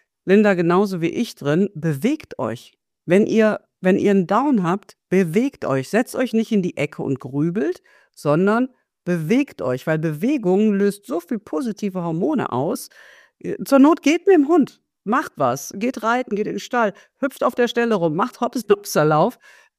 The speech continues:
Ähm, d-, die Männer unter euch werden wahrscheinlich sagen, „Das kann ich ja nicht machen, das ist ja doof.“ Nee, ist super, weil wird euch Freude bescheren. Also Bewegung ist ein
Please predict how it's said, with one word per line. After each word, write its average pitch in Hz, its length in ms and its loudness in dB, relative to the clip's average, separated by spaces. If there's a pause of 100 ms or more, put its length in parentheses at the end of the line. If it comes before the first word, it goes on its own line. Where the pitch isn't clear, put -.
Ähm, 190 240 0 (600)
d-, 160 280 -14
die 196 160 0
Männer 220 260 4
unter 214 240 4
euch 175 160 2
werden 202 160 4
wahrscheinlich 170 340 0
sagen, 127 160 0
„Das 123 100 -6
kann 151 180 2
ich 139 80 2
ja 131 100 2
nicht 120 140 0
machen, 139 300 0
das 131 140 0
ist 131 40 -4
ja 127 80 0
doof.“ 147 340 0
Nee, 180 320 0
ist 160 140 -6
super, 302 400 -2 (300)
weil 185 500 0
wird 240 220 -2
euch 220 300 -2
Freude 226 340 -4
bescheren. 127 380 -6
Also 175 200 -4
Bewegung 202 600 0
ist - 140 -6
ein 185 180 -2